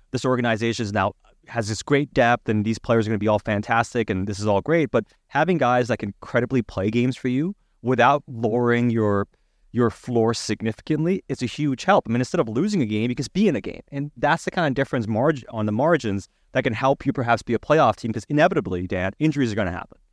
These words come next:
right? You're gonna hit ruts. So do you have guys who can come up and at least let you get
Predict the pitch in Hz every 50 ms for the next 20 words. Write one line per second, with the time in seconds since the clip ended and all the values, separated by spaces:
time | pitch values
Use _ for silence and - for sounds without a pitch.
0 | _ _ _ - 107 107 117 131 - _ _ - 113 131 147 135 143 139 110 101
1 | 107 95 - - - - - _ _ _ - - 143 127 131 147 170 165 147 135
2 | 139 143 143 - 131 123 107 - - 117 117 143 156 147 - 120 113 107 - _
3 | _ _ _ - 139 135 120 139 143 - - - 131 139 - 143 131 110 - -
4 | 110